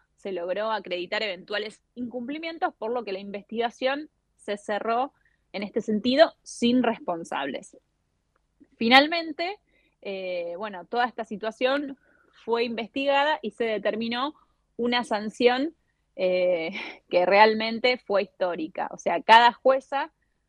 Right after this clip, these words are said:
recibió cuarenta fechas de suspensión, que esto, ¿qué implica? Aproximadamente un año y medio, eh, de duración real en la que no podrán ejercer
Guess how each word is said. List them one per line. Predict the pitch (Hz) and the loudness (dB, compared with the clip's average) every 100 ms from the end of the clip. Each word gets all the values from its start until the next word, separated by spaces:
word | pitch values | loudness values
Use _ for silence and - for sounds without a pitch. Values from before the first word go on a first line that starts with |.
| _ - | _ -14
recibió | 202 247 - - 208 208 233 285 247 262 - _ _ _ | -8 -8 -8 -14 -12 -8 -4 -4 -4 -8 -14 _ _ _
cuarenta | _ 196 202 269 427 381 240 190 | _ -4 -2 -4 -6 -10 -10 -10
fechas | - 254 - 220 190 | -6 -6 -6 -10 -6
de | 185 190 | -6 -4
suspensión, | 196 180 180 185 196 285 262 | -6 -6 -4 -4 0 2 4
que | 254 | 2
esto, | 247 277 247 | 4 2 2
¿qué | 277 | 2
implica? | 294 254 202 175 - 180 196 - - _ | 0 0 0 0 -2 -8 -10 -18 -20 _
Aproximadamente | - 185 196 220 208 226 247 254 285 269 330 359 _ _ _ _ | -6 2 2 2 6 8 8 4 0 0 0 -2 _ _ _ _
un | 262 311 311 | 0 0 0
año | 302 311 | -2 -4
y | 262 | -6
medio, | 247 269 294 320 359 - | -4 -6 -4 -6 -10 -14
eh, | - 175 175 175 175 170 _ _ _ _ | -10 -10 -10 -14 -18 -20 _ _ _ _
de | 202 180 | -12 -8
duración | 180 180 185 - 214 220 | -8 -8 -10 -6 -6 -2
real | 202 208 240 214 247 339 _ | 0 4 6 6 0 -8 _
en | 175 | -18
la | 170 | -16
que | 170 170 | -14 -14
no | 180 196 | -12 -8
podrán | 196 180 185 | -6 -4 -6
ejercer | 214 - 160 - 208 | -10 -12 -10 -8 -8